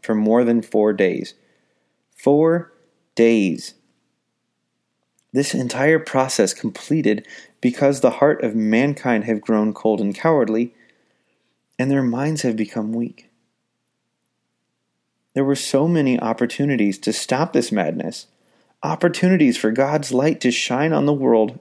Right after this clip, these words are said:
through compassion and love. It never happened. At this point,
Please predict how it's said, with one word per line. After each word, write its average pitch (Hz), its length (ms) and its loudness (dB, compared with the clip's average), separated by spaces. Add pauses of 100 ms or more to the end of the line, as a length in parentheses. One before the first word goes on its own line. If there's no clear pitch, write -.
through 139 240 0
compassion 120 720 0
and 131 220 -2
love. 151 400 0 (1120)
It - 120 -12
never 117 300 -4
happened. 143 480 -6 (760)
At 123 160 0
this 180 160 2
point, 151 400 0